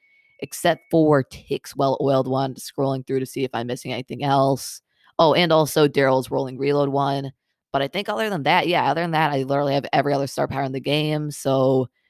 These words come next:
yeah, I'm getting extremely close to a fully maxed out account, kind of my goal ever since I started. Uh, so, yeah, I guess that'll be a very excited milestone to hit. Um, but yeah, anyway, pretty long box opening 'cause I opened up all those extra big boxes.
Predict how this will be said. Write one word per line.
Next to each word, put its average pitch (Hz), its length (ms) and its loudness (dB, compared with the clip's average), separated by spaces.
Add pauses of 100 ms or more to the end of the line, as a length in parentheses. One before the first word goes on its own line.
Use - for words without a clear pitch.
(120)
yeah, 196 200 4
I'm 135 100 -2
getting 147 200 0
extremely 160 540 -4
close 151 400 -2
to 143 220 2
a 139 60 2
fully 143 220 2
maxed 143 300 -4
out 139 100 0
account, 143 540 -2
kind 143 180 -2
of 139 80 -6
my 139 140 -2
goal 135 240 4
ever 135 160 0
since 135 180 -6
I 117 80 -4
started. 143 640 2 (480)
Uh, 139 240 4
so, 196 120 0
yeah, 170 40 6
I - 40 6
guess 147 140 -2
that'll 160 200 2
be 151 260 0
a 139 240 0
very 143 160 2
excited 139 320 0
milestone 135 540 -4
to - 60 -10
hit. 165 320 -2 (680)
Um, 160 300 4
but 196 80 2
yeah, 151 120 4
anyway, 175 480 0 (120)
pretty 208 140 -4
long 170 220 -2
box 147 300 0
opening 147 500 -2
'cause - 160 -8
I 147 40 2
opened 135 180 -4
up 139 140 -4
all 131 100 2
those 135 140 0
extra 135 240 -8
big 147 180 -2
boxes. 143 680 0